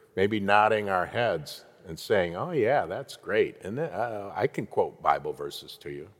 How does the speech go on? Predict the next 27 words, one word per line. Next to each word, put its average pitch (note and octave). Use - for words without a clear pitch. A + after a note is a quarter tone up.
But A#2
then B2+
we B2
don't B2
go A2+
actually G#2+
put A2
it G2+
into F2+
practice. -
We F#2+
don't G2
do A#2
what F#2+
it, E2
Jesus, C#3
you G#2+
remember, A2+
used A2+
the G#2+
analogy. G#2+
In G2+
fact, A#2
we A2+
sang D#3
this F2+
tonight. A#2